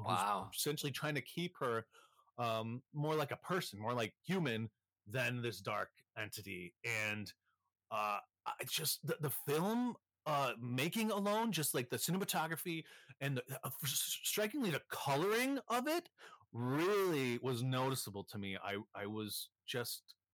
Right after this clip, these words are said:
Speaker 1: enamored with this film and found it also so interesting that you have a father, uh, h-, and her two, his two daughters and his wife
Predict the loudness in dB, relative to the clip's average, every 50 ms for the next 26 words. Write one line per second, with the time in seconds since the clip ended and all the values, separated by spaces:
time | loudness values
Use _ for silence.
0 | _ _ -10 -8 -4 -2 0 0 2 2 2 2 2 0 0 0 -2 -2 -2 -6
1 | -8 -8 -10 -8 -6 -2 -2 0 -2 -2 -4 -6 -8 -8 -4 -2 0 0 0 -2
2 | -2 _ _ 0 0 0 0 0 -4 -4 -2 -2 -2 -2 -2 -4 -6 -6 -4 -4
3 | -4 -4 -4 -6 -12 -16 -20 -20 -20 -10 _ -2 0 0 2 2 2 2 2 2
4 | 2 2 0 -2 -8 _ _ _ _ _ _ _ _ _ -10 -8 -6 -4 0 2
5 | 2 2 2 2 2 2 2 0 0 -2 _ _ _ _ -4 -2 0 2 2 2
6 | 2 0 -2 -4 _ _ -12 -10 -10 -10 -10 _ _ _ _ _ -4 -2 -2 -2
7 | 0 0 0 0 0 -2 -2 -2 -2 0 0 0 0 0 0 0 0 0 0 2
8 | 2 4 4 4 4 2 0 0 0 -2 0 0 0 0 0 0 0 2 2 2
9 | 2 0 0 -2